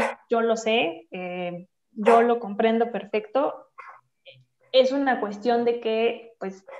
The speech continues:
el contenido del programa está en inglés. Los mentores hablan inglés, eh, las personas que van a dar los talleres no hablan español. Es, es una cuestión sobre todo de la gente que nos va a estar apoyando con talleres y mentorías. Yo entiendo perfectamente ese punto.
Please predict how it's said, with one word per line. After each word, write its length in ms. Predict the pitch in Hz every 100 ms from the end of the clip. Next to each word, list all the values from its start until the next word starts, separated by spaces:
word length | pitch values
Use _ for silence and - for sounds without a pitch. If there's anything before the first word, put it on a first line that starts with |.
| -
el 180 | - 226
contenido 760 | - 240 240 220 233 254 269 277
del 200 | 240 214
programa 420 | 208 208 214 226
está 160 | 220 214
en 100 | 208
inglés. 400 | 202 196 190 -
Los 220 | 202 196
mentores 720 | 202 202 214 233 240 240 247 - _ _ _ -
hablan 340 | 226 233 220
inglés, 400 | 208 214 220 226 220 - _
eh, 460 | 196 190 196 190 185
las 180 | 185 185
personas 520 | - 202 233 240 233
que 100 | 226
van 160 | 208 208
a 60 | 202
dar 100 | 202
los 220 | 202 -
talleres 500 | 185 196 196 202 208
no 140 | 208
hablan 260 | 208 208 202
español. 460 | 202 185 190 185 -
Es, 220 | 220 -
es 160 | 233 240
una 240 | 247 220
cuestión 380 | 190 - 208 220
sobre 220 | 220 190
todo 400 | 202 208 226 233 - _ _ -
de 240 | 190 202
la 140 | 196
gente 380 | 190 214 202 214
que 100 | 208
nos 200 | 190 185
va 40 | 196
a 40 |
estar 220 | 190 214
apoyando 540 | 196 190 190 185 196 190
con 160 | 185
talleres 480 | 185 180 185 196 196
y 40 |
mentorías. 540 | 185 175 - 180 180 -
Yo 260 | 196 226 226
entiendo 460 | 240 233 220 220 220
perfectamente 680 | 190 202 202 190 190 196
ese 180 | 196 180
punto. 600 | - 208 220 320 - -